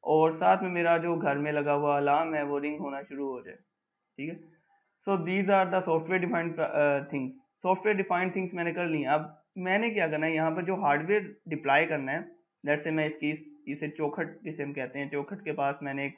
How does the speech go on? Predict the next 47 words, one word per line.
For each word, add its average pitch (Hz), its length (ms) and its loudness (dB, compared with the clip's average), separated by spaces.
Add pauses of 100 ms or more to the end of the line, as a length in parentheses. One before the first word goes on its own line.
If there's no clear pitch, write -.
(100)
box 151 380 -2
deploy 139 340 -2
कर 135 80 -4
दिया 139 200 -4
जिसमें 143 260 -8
मेरा 139 200 -4
motion 139 340 -6
sensor 147 320 -8
लगा 143 240 -2
हुआ 139 180 -2
है, 135 60 -2
तो - 560 -12
उसके 156 200 -4
आईओटी 160 400 4
field 156 260 2
की 156 120 2
रेंज 147 300 0
जो 151 100 0
है 139 200 0 (440)
चौखट 151 280 -2
के 156 80 -2
दूसरे 143 280 -4
end 131 200 -4
तक - 180 -10
है। - 120 -16 (300)
It 165 180 0
means 190 200 2
जैसे 165 220 4
ही 175 100 2
कोई 170 180 4
पर्सन 160 320 -2
जो 160 100 0
है 147 120 2
इस 156 100 -4
दरवाजे 147 360 0
को 151 160 0
open 151 200 -2
करके 147 240 -2
अंदर 147 200 -2
दाखिल 147 320 0
होगा, 143 240 0
इस 143 100 -2 (120)
field 147 220 0
में 147 120 2
disturbance 143 500 -6
पैदा 165 200 0
होगी, 147 280 -2